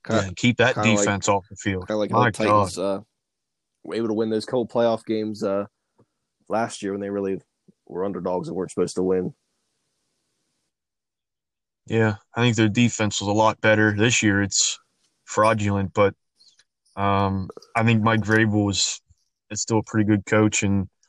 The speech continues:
Speaker 2: I mean, uh, this defense is fraudulent, but I'll make it clear it is nowhere near the Minnesota Vikings or the run-through
Speaker 1: <laughs>
Speaker 2: Vegas Raiders. It's, it's, it's nowhere close to that, but it, it is fraudulent. But I, Green Bay's is as well,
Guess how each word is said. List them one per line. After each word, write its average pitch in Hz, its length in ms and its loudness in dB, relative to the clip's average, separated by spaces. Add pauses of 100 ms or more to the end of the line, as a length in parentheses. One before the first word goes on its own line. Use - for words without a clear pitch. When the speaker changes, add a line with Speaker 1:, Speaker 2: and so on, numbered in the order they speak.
(140)
Speaker 2:
I 107 60 -2
mean, 110 100 4
uh, 120 180 6
this 156 180 4
defense 156 420 2
is 123 120 0
fraudulent, 113 560 2
but 104 220 2 (300)
I'll 127 140 4
make 135 240 0
it 117 100 -2
clear 120 340 2
it 113 80 2
is 104 140 0
nowhere 147 480 6
near 120 460 2 (280)
the - 260 4
Minnesota 120 500 4
Vikings 120 720 2 (380)
or 107 120 2
the 104 100 4
run-through 135 760 2
Speaker 1:
<laughs> - 20 -2
Speaker 2:
Vegas 123 360 2
Raiders. 110 420 -2
It's, - 280 -8 (680)
it's, - 280 -6
it's - 240 -10
nowhere 120 260 2
close 123 300 2
to 113 100 -2
that, 113 260 2
but 110 80 0
it, 110 120 4
it 117 180 2
is 120 160 4
fraudulent. 95 640 0
But 110 100 0
I, 120 160 0
Green 151 320 4
Bay's 139 300 4
is 117 140 0
as 104 140 -4
well, 110 360 4